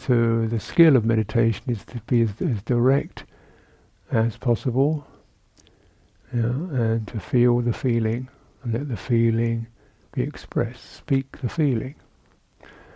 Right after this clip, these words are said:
This is particularly, um, important as we come into, you know, our,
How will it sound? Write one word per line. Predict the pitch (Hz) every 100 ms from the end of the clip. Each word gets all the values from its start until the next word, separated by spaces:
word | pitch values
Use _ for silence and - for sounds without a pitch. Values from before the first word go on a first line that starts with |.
| - - - - - _ _ _ -
This | 170 -
is | 147
particularly, | - 151 185 180 - 156 147 139 131 127 127
um, | 120 120 117 117 113 _ _ 277 294 233
important | 135 - 143 135 147 135 -
as | 165 123 120 -
we | 123 120 117
come | - 127 123
into, | 123 117 - 120 117 117 113 110 113
you | 135
know, | 107 110
our, | 110 110 110 110